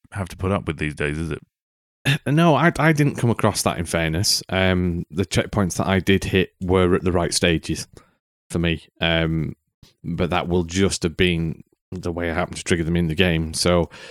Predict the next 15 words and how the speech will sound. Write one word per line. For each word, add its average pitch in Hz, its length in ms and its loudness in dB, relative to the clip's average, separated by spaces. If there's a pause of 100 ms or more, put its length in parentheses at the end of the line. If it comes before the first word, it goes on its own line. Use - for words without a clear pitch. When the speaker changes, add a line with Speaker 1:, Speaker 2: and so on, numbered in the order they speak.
(280)
Speaker 2:
I 107 60 4
would 110 220 6
have 101 60 2
been 104 120 4
frustrated 90 800 2
if 98 200 0
I'd 87 140 -2
have - 100 -14
had 85 200 -4
to - 80 -4
have 80 120 -4
gone 82 300 -2 (580)
further 87 460 2
back. - 500 -8 (140)
Um, 85 540 -4